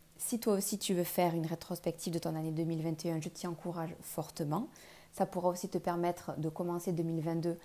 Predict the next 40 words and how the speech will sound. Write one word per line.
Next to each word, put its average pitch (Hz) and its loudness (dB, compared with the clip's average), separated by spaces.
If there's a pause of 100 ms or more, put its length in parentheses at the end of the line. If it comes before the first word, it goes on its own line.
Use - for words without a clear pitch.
(220)
avec 170 4
optimisme 190 2
et 165 0
avec 156 0
force - 2
pour 165 -4
voir 170 -2
que - -4
tu 156 -4
es 151 -2
capable 175 2
d'accomplir 160 -4
de 165 0
grandes 156 -2
choses 151 0 (300)
et 185 6
même 240 6
des 214 8
petites 156 -2
choses, 170 2
et 156 0
c'est - 2
largement 175 0
suffisant. 156 -4 (1000)
En 170 0
tous - -6
les 170 2
cas, 175 4
tu - -6
es - -6
capable 156 0 (580)
d'avancer 175 4 (120)
dans 160 0 (240)
ta 156 2
vie 147 -2 (420)
et 175 2
de 165 4
prendre 175 -2 (280)
des 160 6
résolutions. 151 0